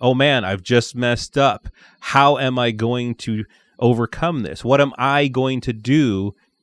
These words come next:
uh, to overcome this? How am I going to do this? Uh, why do I keep doing this sin?" Uh, the focus there, you see, in our mindset is sin. Sin, sin, sin, and overcoming sin.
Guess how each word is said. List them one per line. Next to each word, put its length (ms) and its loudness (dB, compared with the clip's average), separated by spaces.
uh, 160 -2
to 180 -2
overcome 460 -2
this? 220 -8
How 240 2
am 120 -2
I 320 -2
going 220 -4
to 60 -6
do 140 -2
this? 200 -6
Uh, 340 -2
why 260 2
do 120 2
I 80 2
keep 340 -8
doing 320 -2
this 220 0
sin?" 340 -2
Uh, 160 -8
the 160 0
focus 460 0
there, 180 -2
you 120 -6
see, 280 -8
in 180 -6
our 100 -2
mindset 480 -2
is 180 -6
sin. 520 -4
Sin, 500 -4
sin, 540 -6
sin, 520 -6
and 160 -6
overcoming 600 -4
sin. 420 -4